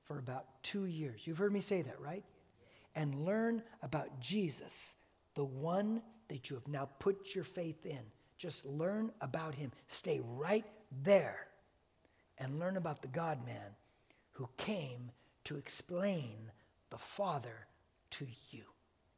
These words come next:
And stay there." And that's what some of us might need to do in our life again. Just do that. 'Cause we are the ones called to explain the Father.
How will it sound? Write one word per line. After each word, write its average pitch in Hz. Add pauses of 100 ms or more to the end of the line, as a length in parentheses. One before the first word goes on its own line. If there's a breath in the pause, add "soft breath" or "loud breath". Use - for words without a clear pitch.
(480)
And 113
stay 131
there." 104 (720)
And 170
that's 226
what 226
some 220
of 220
us 214
might 208
need 208
to 196
do 214
in 214
our 208
life 208
again. 214 (360)
Just -
do 151
that. 143 (420 soft breath)
'Cause 143
we 202
are 247
the 240
ones 233
called 135
to 147
explain 151
the 127
Father. -